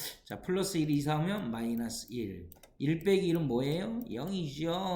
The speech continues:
오늘 영이 풍족하네요. 그래서 영이 되는 그런 문제가 되겠어요. 중복은 중근이란 얘기예요. 그래서 중복되어 있다, 중근이다.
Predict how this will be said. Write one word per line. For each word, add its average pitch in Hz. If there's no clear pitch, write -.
오늘 117
영이 147
풍족하네요. 180
그래서 -
영이 113
되는 156
그런 101
문제가 90
되겠어요. -
중복은 233
중근이란 208
얘기예요. 107
그래서 110
중복되어 170
있다, 190
중근이다. 156